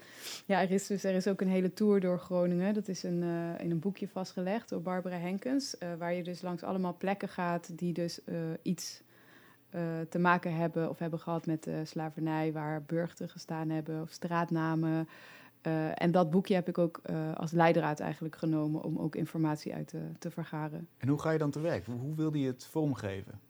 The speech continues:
Speaker 1: Ehm, nou, ik had ervoor gekozen om, nou, sowieso waren er voor mij twee regels binnen deze opdracht. Ik wilde, ehm,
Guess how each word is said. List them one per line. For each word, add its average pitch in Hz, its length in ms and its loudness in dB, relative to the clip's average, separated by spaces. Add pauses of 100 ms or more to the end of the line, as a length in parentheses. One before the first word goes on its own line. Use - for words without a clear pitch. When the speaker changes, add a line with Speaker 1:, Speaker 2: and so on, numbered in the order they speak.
(280)
Speaker 1:
Ehm, 175 1040 2 (840)
nou, - 140 -6
ik 190 80 -10
had 196 120 -2
ervoor 196 240 0
gekozen 214 800 4
om, 185 240 2 (840)
nou, 180 340 0
sowieso 208 440 4
waren 190 280 4
er 180 60 2
voor 185 140 -4
mij 175 140 0
twee 202 280 4
regels 208 500 2
binnen 196 220 0
deze 196 260 -2
opdracht. 202 600 -4
Ik 175 100 -4
wilde, 175 680 2
ehm, 160 540 -2